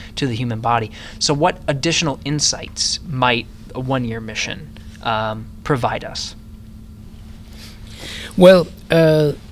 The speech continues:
Speaker 2: one big, big question is duration of spaceflight and duration of being exposed to weightlessness. We know for six months you can prevail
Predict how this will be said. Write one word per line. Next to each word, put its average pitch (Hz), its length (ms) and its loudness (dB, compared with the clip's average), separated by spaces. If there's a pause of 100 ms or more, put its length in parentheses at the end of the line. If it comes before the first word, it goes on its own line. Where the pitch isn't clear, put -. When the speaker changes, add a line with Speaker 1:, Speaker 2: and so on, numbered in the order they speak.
Speaker 2:
one 190 320 8 (160)
big, - 280 6
big 180 220 6
question 156 500 2
is 143 200 0
duration 147 680 4
of 131 100 -2
spaceflight - 680 0 (280)
and 139 280 0
duration 156 760 2 (280)
of 139 180 0
being 143 260 2
exposed 139 600 0
to 139 100 0
weightlessness. 135 840 -2 (220)
We 160 140 6
know 170 240 4
for 180 160 -2
six - 560 0
months 151 760 0
you 143 100 0
can 139 200 -2
prevail 135 580 0